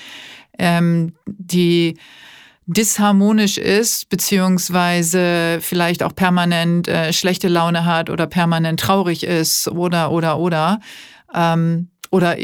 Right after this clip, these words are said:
übererregt vielleicht auch, dass, äh, dass man nicht umhin kann, das mitzuspüren als sensitiv,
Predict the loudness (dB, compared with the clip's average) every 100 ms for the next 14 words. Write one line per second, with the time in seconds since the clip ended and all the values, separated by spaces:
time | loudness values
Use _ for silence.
0 | -2 2 2 2 0 0 2 2 0 -4
1 | -12 _ -4 0 0 0 0 2 2 0
2 | -2 -2 -2 0 -2 -4 -2 -4 -2 -2
3 | 0 2 4 2 0 0 2 2 2 0
4 | 2 2 0 -8 -16 -2 -2 2 0 0
5 | 0 -2 -2 -2 0 2 2 0 2 2
6 | 2 -2 -2 0 0 -2 -4 -2 -2 -2
7 | -8 -10